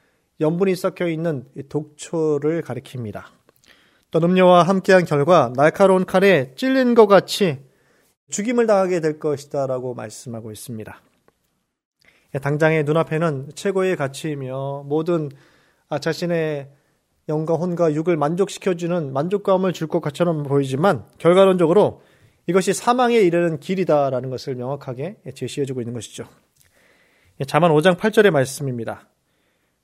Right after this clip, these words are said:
"내 길을 그에게서 멀리하라. 그의 진문에도 가까이 하지 말라." 예, 잠언 기자는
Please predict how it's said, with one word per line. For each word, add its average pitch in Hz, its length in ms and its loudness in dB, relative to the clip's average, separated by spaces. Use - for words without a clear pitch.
"내 160 180 6
길을 180 220 4
그에게서 180 420 4
멀리하라. 170 680 4
그의 175 220 4
진문에도 190 800 2
가까이 143 420 0
하지 143 440 -4
말라." 117 400 -6
예, 156 60 0
잠언 180 280 4
기자는 165 460 2